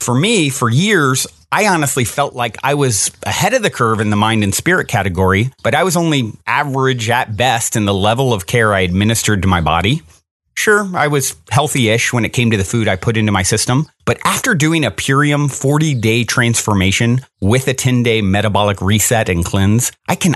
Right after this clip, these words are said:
honestly say I have reestablished my relationship with food in a very positive way. Not only did I drop the extra weight that I was carrying as a natural byproduct of the transformation,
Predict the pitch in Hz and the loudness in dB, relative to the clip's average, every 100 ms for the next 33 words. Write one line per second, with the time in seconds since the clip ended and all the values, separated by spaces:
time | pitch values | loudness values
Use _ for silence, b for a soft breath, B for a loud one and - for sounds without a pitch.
0 | - 120 139 160 - 165 165 - 120 87 | 0 -2 0 -2 -2 -2 0 0 0 0
1 | 67 - 120 120 90 92 127 165 - 120 | -2 -4 0 0 0 0 2 2 0 0
2 | 117 123 - 104 95 92 98 123 113 101 | 0 0 0 0 2 2 2 0 0 0
3 | 98 101 - 101 101 113 - 107 107 95 | -2 -2 -2 0 0 -4 -4 0 2 2
4 | 90 113 123 123 - 104 98 104 92 80 | 0 2 2 0 0 0 2 2 0 0
5 | 80 82 131 - B _ - 135 180 180 | 0 0 -2 -6 B _ -6 -2 0 0
6 | 143 113 101 101 110 117 - 117 104 104 | 0 0 0 2 0 0 0 0 0 -2
7 | - 113 - 110 101 117 120 113 113 - | -4 -4 -2 0 0 0 0 0 0 0
8 | 107 110 110 104 101 95 104 - 107 90 | 2 2 2 2 2 0 0 0 -2 0
9 | 85 123 95 82 87 - 131 160 117 - | 0 0 0 -2 -2 -2 -2 0 -2 0
10 | 90 80 90 78 80 95 | -2 0 -2 0 0 0